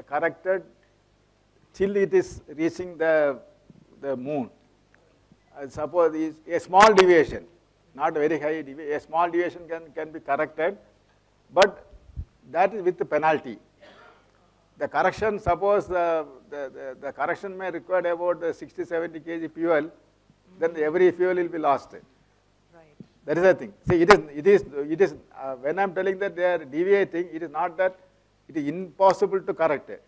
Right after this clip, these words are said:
Speaker 1: If we have, uh, infinite sources we have, we can correct it. But we are working with a, a limited fuel for doing that one.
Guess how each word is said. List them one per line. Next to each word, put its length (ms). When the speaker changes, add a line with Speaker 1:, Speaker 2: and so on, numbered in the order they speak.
Speaker 1:
If 140
we 80
have, 340
uh, 260
infinite 580
sources 560
we 180
have, 300
we 120
can 180
correct 280
it. 120
But 280
we 100
are 340
working 440
with 160
a, 380
a 20
limited 500
fuel 420
for 160
doing 340
that 240
one. 220